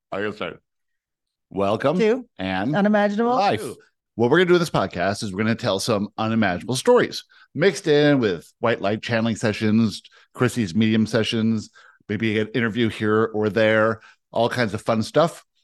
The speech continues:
Speaker 1: We even may have some live shows too. So if you're interested in checking that out, leave a comment and we may leave some ideas about how to, how to be on this show live. Anyway, this today is going to be one of those unimaginable stories.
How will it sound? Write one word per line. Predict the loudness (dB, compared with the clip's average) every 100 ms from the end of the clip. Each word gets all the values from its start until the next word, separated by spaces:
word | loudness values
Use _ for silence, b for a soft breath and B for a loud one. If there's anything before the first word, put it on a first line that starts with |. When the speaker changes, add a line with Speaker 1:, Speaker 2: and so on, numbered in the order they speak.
| _ 0
Speaker 1:
We | 2
even | 2 2
may | 2 2
have | 0 -2
some | -2 0
live | 2 0 0
shows | -2 -2
too. | 0 -2
So | 0 -4 -4
if | -6
you're | -6 -6 -4
interested | -6 -10 -2 0 0 -2
in | -4 -2 0 0 -2
checking | -2 -4 -4 -6
that | -4 -2
out, | -2 -2 -8
leave | -10
a | -10
comment | -4 0 2 0 -4 B B B -10
and | -8 -6
we | -4 -4
may | -4 -6
leave | -6 -6 -8 -8
some | -6 -6
ideas | -6 -4 -2 -2
about | -2 -2
how | 0
to, | 0 -2 b b b _
how | -4 -2
to | 0
be | 2
on | 2 2
this | 0 0
show | 0 2
live. | 2 2 -2 _ _ _
Anyway, | 2 6 6 4 0 -10
this | 0 0 0 _
today | 0 4 4 4 2
is | 2 4 2 -2
going | -8 0 0 4
to |
be | 4
one | 4 6
of | 4
those | 2
unimaginable | 2 2 4 2 -2
stories. | -6 0 2 2 0